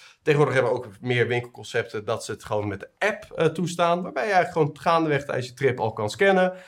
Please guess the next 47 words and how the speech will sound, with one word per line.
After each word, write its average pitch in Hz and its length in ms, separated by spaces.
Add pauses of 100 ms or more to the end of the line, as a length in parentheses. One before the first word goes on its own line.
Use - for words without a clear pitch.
(140)
Boodschappenlijstje 165 720
wordt 131 140
op 123 80
die 135 100
manier 127 220
bijgehouden, 117 480
of - 60
in 113 60
ieder 113 100
geval 101 140
de 101 280 (220)
uiteindelijke 104 560
kosten 247 340
worden 147 240
bijgehouden, 113 640 (220)
waardoor 135 220
je 120 80
aan 110 80
het 104 80
eind 101 120
heel 101 100
veel 98 120
tijd - 220
bespaart - 440
op - 200
afrekenen. - 560 (920)
Maar 196 720 (240)
je - 100
wordt 156 180
daarmee 143 240
wel 147 220
per 262 200
product 170 400
iets 190 160
meer 185 140
met 156 100
de 156 80
neus 160 240
op 143 60
de 143 80
feiten 175 360
gedrukt 135 420
van, 117 440
eh, 117 320 (100)
hoeveel 139 200
het 110 100
kost. - 440